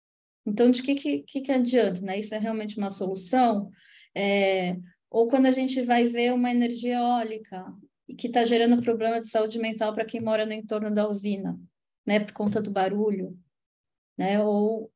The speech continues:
então, acho que essa é uma, uma reflexão que a gente precisa trazer. E aí, de novo, nem sempre significa que você tem que não fazer isso. Significa que, "Ah, então agora eu vou acabar com a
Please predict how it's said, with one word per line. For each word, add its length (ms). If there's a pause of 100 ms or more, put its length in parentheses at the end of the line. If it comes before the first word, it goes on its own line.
(440)
então, 400
acho 280
que 80
essa 240
é 20
uma, 480
uma 180
reflexão 560
que 140
a 20
gente 280
precisa 340
trazer. 540
E 100
aí, 140
de 120
novo, 300
nem 220
sempre 400
significa 420
que 100
você 240
tem 200
que 100
não 300
fazer 400
isso. 220
Significa 500
que, 40
"Ah, 120
então 200
agora 280
eu 80
vou 100
acabar 540
com 80
a 280